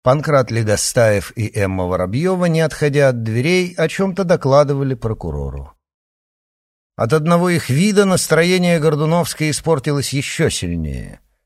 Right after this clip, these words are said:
Теперь она не сомневалась, что они уже в курсе ее семейных дел. «А вот и вы, Эмилия», — повернулся к ней Воропаев, когда она приблизилась к столу.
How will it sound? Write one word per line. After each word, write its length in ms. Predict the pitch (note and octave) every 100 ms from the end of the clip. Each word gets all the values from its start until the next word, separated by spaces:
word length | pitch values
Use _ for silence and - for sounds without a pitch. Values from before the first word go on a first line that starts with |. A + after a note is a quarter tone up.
| _ -
Теперь 460 | G2 - D#3+ F3
она 240 | E3 D#3 E3
не 140 | D#3
сомневалась, 720 | - C#3+ C#3+ C3 E3 D#3 B2+
что 260 | - - A#2+
они 220 | B2+ C#3
уже 220 | A#2 B2
в 120 | -
курсе 480 | - D3+ - - F2
ее 280 | D2+ D2 C#2+
семейных 640 | - D#2+ D#2 C2+ C2+ C#2+ D2
дел. 380 | B1 G#1+ - _ _ _ _ _ _ _ _ _ _ _
«А 220 | G#2 E3
вот 280 | E3 F#3+ F3+
и 60 | F#3
вы, 340 | C#3 G#2 G2
Эмилия», — 640 | F#2+ F#2+ F2+ F2 F2 E2 E2
повернулся 640 | F2+ F2 F2 F2+ F2+ - F2+
к 60 |
ней 180 | F#2 F2+
Воропаев, 600 | E2 F2 F2 C3 D3+ C#3
когда 340 | - G2+ G#2 A#2
она 160 | A2
приблизилась 680 | G2 F#2+ E2 F2 F2 F2 -
к 60 | -
столу. 440 | - D2+ G#1